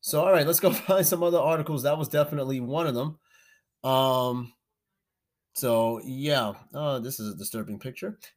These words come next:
Tell you, you, be, you, you find some shit on, uh, Facebook that is very questionable. All right, so <laughs> let's see.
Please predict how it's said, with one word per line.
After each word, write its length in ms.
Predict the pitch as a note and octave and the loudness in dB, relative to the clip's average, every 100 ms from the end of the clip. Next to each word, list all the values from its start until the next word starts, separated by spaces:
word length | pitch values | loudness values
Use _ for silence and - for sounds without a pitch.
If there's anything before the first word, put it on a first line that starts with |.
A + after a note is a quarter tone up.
| - | -2
Tell 140 | G#3 | 2
you, 80 | C#3+ | 2
you, 60 | D#3 | 2
be, 120 | E3+ | -2
you, 260 | D#3+ D3 D#3 | -2 -2 -2
you 160 | D#3 | -2
find 240 | D3 F3 E3 | -2 -2 -2
some 120 | C#3 | -4
shit 200 | - B2+ | -4 -4
on, 180 | A#2 A#2 | -2 -2
uh, 340 | A2+ A2 G#2+ G#2+ _ _ _ _ _ _ _ _ _ _ - | -2 -2 -4 -8 _ _ _ _ _ _ _ _ _ _ -4
Facebook 440 | B2 A#2 A#2+ A2 | -2 -2 -6 -8
that 120 | A2 | -6
is 280 | G#2 G#2 - - | -6 -6 -8 -12
very 360 | A#2+ B2+ C3 | -12 -8 -8
questionable. 1160 | - - - A#2+ A2+ - - G2 F2+ D2 - - _ _ _ _ _ _ _ _ _ - _ _ _ _ - | -10 -16 -10 -8 -8 -10 -12 -14 -14 -14 -18 -20 _ _ _ _ _ _ _ _ _ -20 _ _ _ _ -6
All 280 | B2 A#2+ A#2 | 0 2 2
right, 220 | G2+ F#2+ | 0 2
so 220 | - C3 C#3 - - D#3+ C4+ C4+ D#4 | 6 6 6 2 0 0 0 -2 -4
<laughs> 760 | A3+ - - - - - _ _ | -10 -12 -20 -20 -20 -20 _ _
let's 220 | C3+ C#3 | 2 4
see. 380 | - F3+ A2 | 6 6 6